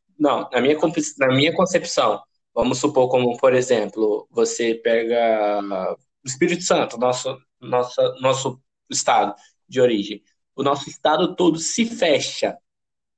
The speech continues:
se fecha contra os outros estados. Você acha mesmo que não vai ter um filho de uma puta que vai sair lá de São Paulo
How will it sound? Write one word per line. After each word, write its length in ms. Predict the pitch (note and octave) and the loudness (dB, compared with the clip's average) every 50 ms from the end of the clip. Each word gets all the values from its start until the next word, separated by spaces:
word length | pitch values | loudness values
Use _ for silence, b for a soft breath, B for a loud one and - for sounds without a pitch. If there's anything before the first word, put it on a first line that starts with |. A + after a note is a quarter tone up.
| _ | _
se 180 | - - - - - | -20 -20 -18 -10 -6
fecha 260 | - C3+ B2+ - C3+ | -4 -4 -2 -4 -4
contra 320 | - - D3+ D#3 D3+ D#3 C#3+ | -4 -2 -2 -2 -2 -2 -2
os 100 | C#3 C#3+ | 0 2
outros 320 | D3 D3+ D3 D3+ D3 C#3+ | 2 2 2 2 0 0
estados. 460 | D3 D3 - - A#2+ G#2 F2 E2+ - - b b b b b _ _ - | -2 -2 0 0 0 0 0 -2 -6 -12 b b b b b _ _ -12
Você 180 | - - - | -6 -2 0
acha 220 | C3+ C#3+ C#3 - E3 | 0 0 0 0 0
mesmo 360 | D#3 C#3+ C3 A#2 A#2 A#2 - | 0 0 0 -2 -4 -8 -8
que 60 | - | -8
não 80 | C#3+ B2+ | -2 0
vai 140 | B2+ C3 B2 | 2 2 2
ter 80 | C3 | 2
um 120 | C3 B2+ C3 | -2 -4 -6
filho 440 | - - - - - D#3+ E3+ F3+ | -8 -14 -14 -12 -6 -4 -2 -2
de 100 | E3 E3+ | 0 0
uma 220 | E3 D#3+ D3 C3+ C3 - | 0 0 0 0 -2 -4
puta 360 | - D3 C#3 C#3 - B2 A2+ | -4 -4 -4 -4 -4 -6 -4
que 80 | - | 0
vai 120 | A#2+ B2 B2 | 2 0 0
sair 240 | B2 - B2+ A#2+ A#2 | 2 0 0 0 0
lá 500 | A2+ A2+ A2+ A#2 A2+ A#2 B2 C3+ D3 - | 0 -2 -2 0 2 2 4 4 4 4
de 180 | - F#3 - - | 2 0 -2 0
São 240 | - E3+ D#3+ D#3 | 0 0 0 0
Paulo 400 | - - C3+ A#2+ A2+ A2 G#2+ - | 0 0 2 2 2 2 0 -4